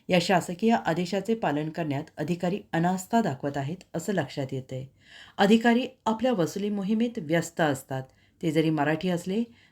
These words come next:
तरी त्यांच्यातील मराठी अस्मिता मरण पावली असून आर्थिक हितसंबंध जपण्यासाठी परप्रांतीय अधिक जवळचे वाटतात. दुसरीकडे राजकीय कार्यकर्ते हे सुद्धा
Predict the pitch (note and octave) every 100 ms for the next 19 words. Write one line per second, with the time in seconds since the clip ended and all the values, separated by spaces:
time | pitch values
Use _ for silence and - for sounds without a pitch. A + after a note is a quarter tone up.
0 | - G3 G#3+ A3+ F#3+ D#3 D3+ A3+ C#4 B3+
1 | F#3 G3+ A#3 - E3+ - F#3+ G3 D#3+ G#3+
2 | D#3+ E3 G#3+ A#3 G#3+ E3+ F3+ D3+ - D3+
3 | - _ _ _ G#3+ A3 A3 B3 A#3+ E3
4 | F3 F#3+ F3+ F#3+ G3+ A3 D#3+ D#3 D#3+ D#3+
5 | F3+ E3+ C#3 F3 _ _ _ A3 A3 A3
6 | E3 D3 E3+ G#3+ - D#3+ D3+ D3 D3 E3
7 | E3+ G#3 C#3 - C3 C3 _ _ _ E3+
8 | E3+ E3+ D3+ D#3+ F3 F#3 - - G3+ A3+
9 | A3+ A3+ A3+ A#3 B3 G#3 F3 F#3+ E3 C#3